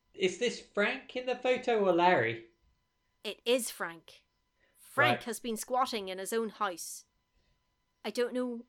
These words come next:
Speaker 2: why he didn't just make it nice, since it's ha-, half
Speaker 1: It's
Speaker 2: the house is
Speaker 1: because he spent all of his money buying a mystical box.
Speaker 2: Oh. Oh, for God's sake. Like buying magic
Speaker 1: Well,
Speaker 2: beans. <laughs>
Speaker 1: that and also buying apparently copious amounts of porn, so.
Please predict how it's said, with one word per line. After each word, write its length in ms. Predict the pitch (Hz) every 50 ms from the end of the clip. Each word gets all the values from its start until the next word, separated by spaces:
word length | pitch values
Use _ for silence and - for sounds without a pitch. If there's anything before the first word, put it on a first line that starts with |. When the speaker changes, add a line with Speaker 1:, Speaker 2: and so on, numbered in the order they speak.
| _ _
Speaker 2:
why 360 | - 220 214 214 214 220 233
he 140 | 247 247 247
didn't 320 | 220 214 208 208 220 190 -
just 220 | - 208 - -
make 180 | 202 190 190 -
it 100 | 226 214
nice, 300 | 196 185 202 247 269 -
since 300 | - - 190 175 - -
it's 240 | - - - - - _ _ _ _ _ _ _ _
ha-, 260 | - - 220 196 196 - -
half 240 | - 226 226 226 214
Speaker 1:
It's 120 | 226 220
Speaker 2:
the 80 | 202 220
house 120 | 220 208
is 120 | 220 208 -
Speaker 1:
because 600 | - - - 269 294 247 147 123 123 - - - _ _ _ _ _ _ _ _ _ _ _
he 120 | 196 202
spent 340 | 202 - - 220 214 214 - - -
all 260 | 175 202 233 247 247 220
of 80 | 202 208
his 180 | 208 196 - -
money 400 | 143 175 196 - 143 127 127 123
buying 320 | - 147 151 165 160 156
a 40 | 156
mystical 500 | 160 180 180 180 - - 196 - 190 170
box. 640 | 170 - 220 220 - - - - - - - - - _ _ _ _ _ _ _ _ _ _ _ _ _ - - - - _ _ -
Speaker 2:
Oh. 880 | 302 302 302 294 285 277 277 269 262 254 254 247 247 240 233 233 233 226 - - - - - _ _ _ _ _ _ _ _ _ _ _ _ _
Oh, 100 | - 247
for 180 | 226 - - 277
God's 340 | 262 - 302 294 277 262 -
sake. 600 | - - - - - 240 247 240 233 - - - _ _ -
Like 180 | 269 262 254
buying 300 | - 277 269 262 254 240
magic 140 | 226 202 196
Speaker 1:
Well, 220 | 190 170 127 - -
Speaker 2:
beans. 480 | - 220 240 233 214 196 190 220 - -
<laughs> 0 |
Speaker 1:
that 280 | - 175 175 175 175 -
and 100 | - 160
also 360 | 160 156 139 - - 139 135
buying 280 | 123 147 143 143 139 135
apparently 380 | 135 135 151 143 135 135 135 127
copious 480 | 123 - 147 143 135 143 143 135 123 -
amounts 320 | 127 131 127 127 127 -
of 120 | 127 -
porn, 400 | - 147 139 120 110 107 107 110 117
so. 360 | - - 120 123 120 123 120